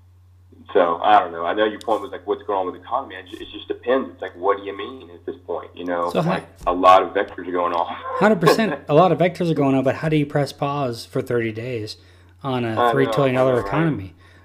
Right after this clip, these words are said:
Speaker 2: What's, what are the, what are the second
Speaker 1: I
Speaker 2: and
Speaker 1: know,
Speaker 2: third order
Speaker 1: I know.
Speaker 2: effects of the econ-, like, I'm, like, it really bothers me that this is, like,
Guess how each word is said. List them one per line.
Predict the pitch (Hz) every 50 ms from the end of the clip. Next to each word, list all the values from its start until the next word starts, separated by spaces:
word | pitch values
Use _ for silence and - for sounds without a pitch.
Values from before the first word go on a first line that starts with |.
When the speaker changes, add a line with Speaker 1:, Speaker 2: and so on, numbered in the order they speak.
| - _ -
Speaker 2:
What's, | 139 151 156 160 -
what | 147 135 143 151
are | 156
the, | 143 147 147
what | - 143 151 156
are | 143
the | 131
second | - - 160 151 - -
Speaker 1:
I |
Speaker 2:
and | 147 139
Speaker 1:
know, | -
Speaker 2:
third | 151 151 147
order | 147 143 139 131
Speaker 1:
I | 120
know. | 101
Speaker 2:
effects | - 151 151 160 156 - -
of | 127
the | 123 120 113 110
econ-, | - 143 147 147 147 - -
like, | 123 113 - - - - - - - - - - - - - - - - - -
I'm, | 127 147 202 190 151 135
like, | 147 135 131 131 139
it | 139 156 156
really | 147 147 160 165 156
bothers | 135 165 147 185 196 190 143 104 -
me | 123 120 120
that | 113 120 117 117
this | - 131 123
is, | 120 113 110 - - - _ _ _ _ _ _ _ _
like, | 139 127 117 - - -